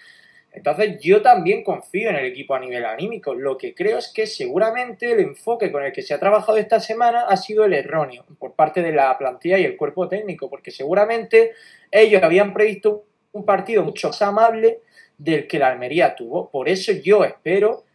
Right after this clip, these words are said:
dice Sebas que no queda tiempo. Bueno, claro, no quedaría tiempo si hubiera que darle una vuelta drástica a una plantilla hundida. Pero es que esta plantilla ha demostrado otras veces que,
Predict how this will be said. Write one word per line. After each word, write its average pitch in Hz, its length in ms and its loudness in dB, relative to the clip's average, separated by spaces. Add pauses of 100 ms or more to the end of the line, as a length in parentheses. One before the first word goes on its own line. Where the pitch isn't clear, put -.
(160)
dice 156 180 -4
Sebas 175 240 2
que 170 140 -4
no 151 100 -2
queda 131 300 -2
tiempo. 160 320 -4
Bueno, - 280 -14
claro, 143 280 4
no 135 120 -6
quedaría 180 380 6
tiempo 180 260 0
si 226 120 -6
hubiera 156 180 2
que 196 80 0
darle 185 240 6
una 208 200 0
vuelta 160 500 0
drástica 180 640 0
a - 200 -8
una 151 240 -2
plantilla 160 640 0
hundida. - 580 -6 (800)
Pero - 300 -8
es - 140 -20
que - 140 -4
esta 185 200 0
plantilla 180 680 2
ha - 120 -8
demostrado 151 500 0
otras 151 300 0
veces 143 380 0
que, 156 460 -2